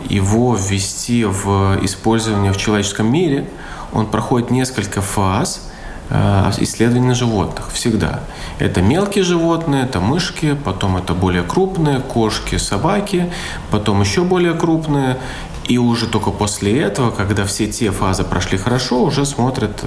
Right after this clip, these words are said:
как это, э, реагирует на людях. И то же самое обратно. Некоторые так называемые токсичные вещества тоже проверяют на животных. И если они дают токсическую нагрузку, то дальше, конечно, не пытаются <laughs> проверять на людях,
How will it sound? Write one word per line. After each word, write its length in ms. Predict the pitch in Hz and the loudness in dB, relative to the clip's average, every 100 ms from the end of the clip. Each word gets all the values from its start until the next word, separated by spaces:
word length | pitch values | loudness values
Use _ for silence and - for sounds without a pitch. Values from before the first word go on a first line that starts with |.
| - | -4
как 220 | - 104 101 | -2 -2 -2
это, 300 | 98 90 87 - - - - - | -2 -2 -2 -6 -8 -8 -8 -2
э, 760 | 113 95 95 95 95 92 92 90 | 2 4 4 4 2 2 2 2
реагирует 460 | 95 95 120 113 | 2 4 2 2
на 100 | 107 | 0
людях. 320 | 101 92 87 - - - - | 0 0 -2 -6 -8 -6 -4
И 80 | |
то 200 | - 117 | 0 2
же 60 | 120 | 0
самое 280 | - 147 165 | 0 0 2
обратно. 500 | 165 160 107 - 90 | 2 0 0 -2 0
Некоторые 880 | 98 117 110 98 101 98 95 87 87 - - - | 0 0 -2 0 2 2 2 0 -4 -8 -14 -6
так 160 | 101 101 | -2 0
называемые 640 | 98 101 104 98 92 87 | 0 2 2 2 2 0
токсичные 680 | 82 101 - 107 92 - 113 | 0 -2 0 0 0 0 0
вещества 540 | 113 117 143 - 151 | 0 -2 -4 0 0
тоже 240 | 147 123 110 | 0 0 0
проверяют 560 | 107 101 101 95 92 | 0 2 2 2 0
на 400 | 98 98 95 90 92 - - | 0 2 2 0 -4 -10 -6
животных. 800 | 101 98 87 85 87 - 185 - - | 0 2 2 2 0 0 -2 -2 -4
И 40 | 104 | -2
если 440 | 104 123 139 - | 2 2 2 0
они 120 | 104 | 0
дают 180 | 104 107 | 2 0
токсическую 500 | 104 101 101 - 101 | -2 -2 -4 -2 0
нагрузку, 360 | 98 170 - - | 2 2 0 -2
то 160 | - | 0
дальше, 380 | 107 123 120 - | 0 2 0 -2
конечно, 420 | - 104 98 - 92 | -2 0 0 0 0
не 180 | 101 | 0
пытаются 440 | 104 - 95 90 - | 0 -2 -2 -2 -4
<laughs> 120 | - | -2
проверять 320 | 127 127 - | 0 2 2
на 60 | 123 | 0
людях, 320 | 135 135 131 | 2 2 0